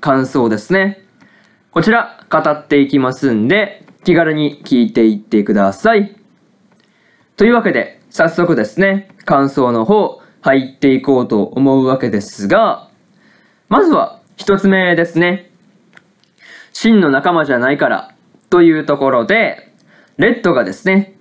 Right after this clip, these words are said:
真の仲間じゃないっていう風にアレスから言われたことで、まあ、勇者のパーティーを抜けたっていう過去について話をしていたわけなんですが、まあ、すごい、こう、アレスの調子に乗ってる感というかね、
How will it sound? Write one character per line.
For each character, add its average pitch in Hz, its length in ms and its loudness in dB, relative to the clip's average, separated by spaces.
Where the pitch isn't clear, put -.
真 214 240 2
の 147 100 2
仲 123 220 0
間 139 140 -2
じ 117 80 -4
ゃ 113 40 0
な 135 140 0
い 185 240 -10
っ - 240 -20
て 233 80 0
い 226 140 4
う 208 60 4
風 202 200 0
に - 320 -8
ア 156 80 2
レ 151 140 0
ス 151 100 -18
か 135 100 0
ら 110 120 0
言 135 100 2
わ 151 80 4
れ 135 100 -4
た 113 140 -2
こ 123 140 -2
と 101 200 -2
で、 190 480 -2
ま 156 60 -4
あ、 160 40 2
勇 208 140 4
者 151 140 -4
の 101 140 -4
パ 170 140 2
ー 147 100 -4
テ 117 80 -4
ィ 107 40 4
ー 101 80 0
を 104 60 -2
抜 165 140 0
け 139 100 -2
た 180 140 0
っ - 180 -10
て 233 80 0
い 208 440 4
う 185 80 -2
過 208 140 -2
去 170 80 0
に 120 120 -2
つ 113 160 -6
い 101 140 0
て - 400 -6
話 143 420 -2
を 107 80 -2
し - 140 -10
て 143 140 2
い 135 80 -2
た - 360 -4
わ 143 160 0
け 139 140 -2
な 110 140 0
ん 101 100 0
で 101 100 -2
す 107 240 -4
が、 190 440 -2
ま 170 60 -2
あ、 - 20 2
す 208 100 2
ご 226 100 4
い、 - 200 -4
こ 113 560 2
う、 - 20 2
ア 170 80 2
レ 156 80 -4
ス - 120 -10
の 107 240 -4
調 165 240 2
子 160 140 -4
に 156 120 2
乗 147 120 0
っ 151 80 -10
て 151 140 0
る 143 100 2
感 117 220 -2
と 107 80 0
い 110 40 2
う 110 60 0
か 101 100 -4
ね、 117 280 -4